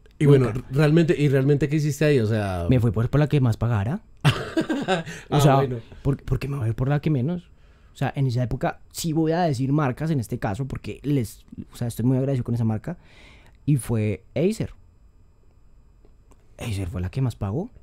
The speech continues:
Speaker 2: Y dijo, "No, nosotros no queremos que, que te vayas". Hay una chica en Acer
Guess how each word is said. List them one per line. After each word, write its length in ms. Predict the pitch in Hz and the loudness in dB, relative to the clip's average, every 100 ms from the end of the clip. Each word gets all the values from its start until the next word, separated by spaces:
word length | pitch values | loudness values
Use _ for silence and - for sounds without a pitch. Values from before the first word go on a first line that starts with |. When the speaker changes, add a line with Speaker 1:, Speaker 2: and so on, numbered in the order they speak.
| - - | -20 -6
Speaker 2:
Y 160 | 139 | -4
dijo, 340 | 131 113 127 143 - - - | -2 -2 -4 -6 -14 -14 0
"No, 260 | 139 107 | 0 0
nosotros 480 | 170 147 123 117 123 | -2 -4 -4 -6 -4
no 160 | 135 123 | -4 -4
queremos 520 | 143 151 143 143 185 | -4 0 0 -2 -4
que, 360 | - 156 123 - - - - | -8 -8 -8 -12 -20 -20 -18
que 80 | - | -12
te 160 | 117 117 | -4 -2
vayas". 340 | 101 156 - - - - - | -2 -4 -6 -14 -20 -20 -6
Hay 260 | 117 139 156 | 0 4 6
una 200 | 180 180 | 4 4
chica 380 | - 180 165 | 0 -2 0
en 100 | 160 | 2
Acer 420 | 156 135 120 131 | 2 2 0 -2